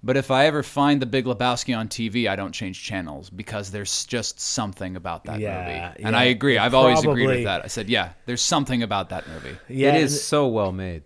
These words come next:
Speaker 1: Yeah.
Speaker 2: just to, like, just to, like, remember it for him, I bet it's just, like, what a trip it must be to see, like, all of those things put together. 'Cause you gotta imagine that, like, the filming for that must have just been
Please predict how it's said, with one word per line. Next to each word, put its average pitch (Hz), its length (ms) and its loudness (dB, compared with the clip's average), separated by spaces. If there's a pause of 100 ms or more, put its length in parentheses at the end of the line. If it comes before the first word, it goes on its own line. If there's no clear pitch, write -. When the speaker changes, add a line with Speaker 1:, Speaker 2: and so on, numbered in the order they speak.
Speaker 1:
Yeah. 98 140 -6
Speaker 2:
just 160 260 -6
to, 196 100 -6
like, 139 480 -2 (100)
just 143 280 -6
to, 165 100 -4
like, 139 200 -2
remember 110 680 -4
it 110 180 -6
for 110 220 -8
him, 113 240 -6
I 104 100 -4
bet 98 340 -6
it's 98 200 -12
just, 113 220 -10
like, 104 160 -8 (120)
what 127 260 -4
a 117 60 -2
trip 117 360 -6
it 82 100 -10
must - 320 -12
be 95 340 -6 (140)
to 127 160 -6
see, 143 340 0
like, 117 380 -2 (380)
all 156 360 4
of 147 160 0
those 127 320 -2
things 120 300 -4
put - 280 -10
together. 107 560 -6
'Cause 113 280 -10 (460)
you 170 160 -2
gotta 190 200 6
imagine 131 580 0
that, 104 140 -6
like, 101 240 -8
the 101 80 -10
filming 135 440 -4
for - 160 -8
that 90 320 -6
must 107 260 -6
have 104 100 -8
just 98 320 -10
been 98 300 -6